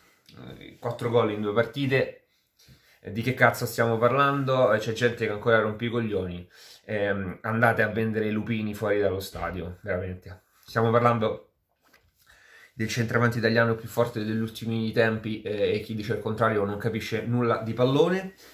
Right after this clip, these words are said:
Eh, all'europeo non si è espressa al massimo perché, come tutti quanti i giocatori, ha bisogno di un certo tipo di gioco.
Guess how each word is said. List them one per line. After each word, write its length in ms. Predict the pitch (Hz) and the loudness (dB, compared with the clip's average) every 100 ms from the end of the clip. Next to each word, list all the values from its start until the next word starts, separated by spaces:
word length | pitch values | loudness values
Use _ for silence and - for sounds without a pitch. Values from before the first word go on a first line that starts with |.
| - _ | -20 _
Eh, 240 | 113 110 | -2 4
all'europeo 640 | 110 117 120 120 120 131 123 | 4 6 4 4 4 4 2
non 140 | 113 | 0
si 120 | 110 | 0
è 20 | 120 | -2
espressa 380 | - 123 - | 0 -4 0
al 60 | 151 | 0
massimo 440 | 120 - - 131 | 0 -2 -2 -2
perché, 280 | 113 117 110 | -2 -6 -10
come 200 | - 123 | -4 -4
tutti 200 | 123 - | -4 -4
quanti 280 | 131 123 131 | -2 -2 -2
i 40 | |
giocatori, 600 | 139 160 180 113 87 95 - | -2 0 0 0 -2 -6 -4
ha 100 | 117 | -2
bisogno 440 | 127 127 95 104 | 0 0 -2 -2
di 80 | 107 | -4
un 80 | 107 | -4
certo 300 | 127 113 123 | -4 -2 -2
tipo 260 | 120 117 | -2 -2
di 240 | 110 120 - | -2 -2 0
gioco. 440 | 147 107 90 - | 4 4 4 -10